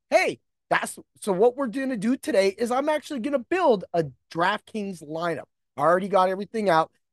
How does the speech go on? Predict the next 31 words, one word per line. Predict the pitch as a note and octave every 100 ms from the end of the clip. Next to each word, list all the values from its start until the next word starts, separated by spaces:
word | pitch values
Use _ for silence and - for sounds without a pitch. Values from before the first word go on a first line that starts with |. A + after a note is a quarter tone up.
| -
Look, | D#4+ D#4 -
I | C4+
don't | G4+ F#4
really | E4+ C#4
do | D3+ D#3 F#3+
stuff | G#3+ - A#3
like | - B3 -
this, | C4 C4 - _ _
so | - A3+
it's | B3 -
kind | - C4+ C4+
of, |
like, | B3 G#3+
a | G3
little | A#3 A3
different. | E3 A3+ D4+ D4+ - _ -
But |
let's | E4+ G4
get | G4 E4
ready | F4 E4
to | C#4+ F#3 _ _ _ _ _
bring | G4+ G#4
the | E4+
pain! | A3 F#4+ F#4+ F#4+ F#4 F4+ F4 D#4+ A#3+
Ooh, | G#3+ C4+ C4
yeah. | G#3+ A3 C#4+ C#4+ C4+ A3+ D3+ - _ _ _
So | F#3
let's | G3 F#3+
share | - A#3+ A#3+ A#3+
it | B3
up. | E4 E4